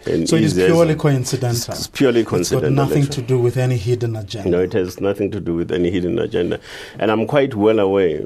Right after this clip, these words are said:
Speaker 1: that what people sought to do,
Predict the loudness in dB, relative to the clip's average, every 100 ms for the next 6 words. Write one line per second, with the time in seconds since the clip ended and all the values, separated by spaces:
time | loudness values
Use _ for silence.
0 | -10 -2 0 0 -6 -18 -20 -20 -20 -20
1 | -10 -2 0 0 -6 -4 -4 -4 -2 -4
2 | -4 -8 -10 -8 -14